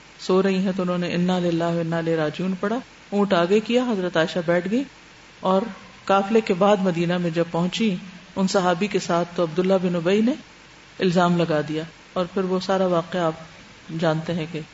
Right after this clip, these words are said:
موجود ہے سورۃ النور میں،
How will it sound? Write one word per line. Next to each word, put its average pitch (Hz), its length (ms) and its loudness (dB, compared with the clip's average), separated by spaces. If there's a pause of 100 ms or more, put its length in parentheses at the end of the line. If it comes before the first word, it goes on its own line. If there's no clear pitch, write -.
(420)
موجود 175 480 2
ہے 160 140 0
سورۃ 160 460 -4 (480)
النور 180 380 6
میں، 170 180 -2